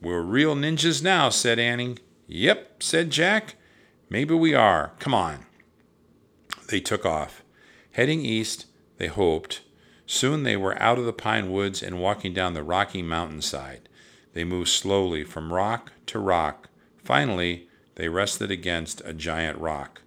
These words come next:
"Let's check our direction again," said Jack.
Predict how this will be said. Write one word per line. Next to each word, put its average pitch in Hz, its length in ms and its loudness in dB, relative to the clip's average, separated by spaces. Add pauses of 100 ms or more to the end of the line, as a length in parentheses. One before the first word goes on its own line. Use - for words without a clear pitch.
(680)
"Let's - 200 -2
check 101 260 -2
our 95 160 4
direction 85 440 0
again," 82 360 -4
said 69 260 -6
Jack. 71 440 -10